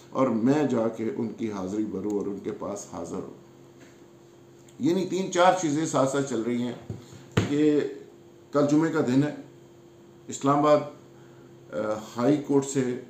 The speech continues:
रिलीफ मिलने का इम्कान कम है, लेकिन सुप्रीम कोर्ट से सारी पीटी कह रही है कि कल रिलीफ मिल जाएगा, इमरान खान रिहा हो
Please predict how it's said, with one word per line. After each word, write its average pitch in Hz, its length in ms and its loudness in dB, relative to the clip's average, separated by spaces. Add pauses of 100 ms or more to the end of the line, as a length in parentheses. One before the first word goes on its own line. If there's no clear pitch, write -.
रिलीफ 120 380 0
मिलने 123 280 2
का 123 140 -4
इम्कान 107 460 -6
कम 135 160 2
है, 127 240 -4
लेकिन 117 200 -6
सुप्रीम 170 640 -8
कोर्ट 123 260 -2
से 110 280 -8
सारी 156 580 0
पीटी 123 320 -2
कह 110 200 -4
रही 107 160 -6
है 107 60 -4
कि 104 120 -12
कल 101 360 -6
रिलीफ 135 160 0
मिल 123 160 0
जाएगा, 123 180 -2
इमरान 113 260 -2
खान 120 220 -6
रिहा 104 160 -4
हो 85 120 -4